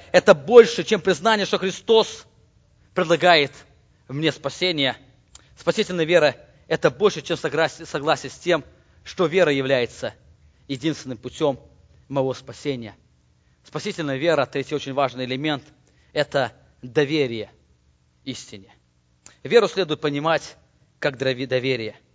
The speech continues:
Лютер, он использовал, э, иллюстрацию с морской жизни. Человек, не имеющий веры, он похож на человека, который должен пересечь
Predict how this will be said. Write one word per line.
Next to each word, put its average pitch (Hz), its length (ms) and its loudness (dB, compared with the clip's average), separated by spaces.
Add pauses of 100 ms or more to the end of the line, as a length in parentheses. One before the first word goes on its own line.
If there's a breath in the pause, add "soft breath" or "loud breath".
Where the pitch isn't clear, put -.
(480 soft breath)
Лютер, 208 360 0
он 175 140 -6
использовал, 151 640 -4
э, 147 80 -16 (440)
иллюстрацию 147 480 -2
с - 60 -16
морской 147 500 -2 (220 soft breath)
жизни. 127 480 -6 (920 soft breath)
Человек, 226 400 2
не 185 120 -6
имеющий 180 360 -4
веры, 185 340 2 (400)
он 185 140 2
похож 175 320 2
на 160 80 -4
человека, 160 520 0
который 151 280 -2
должен 156 300 -4
пересечь 147 600 -6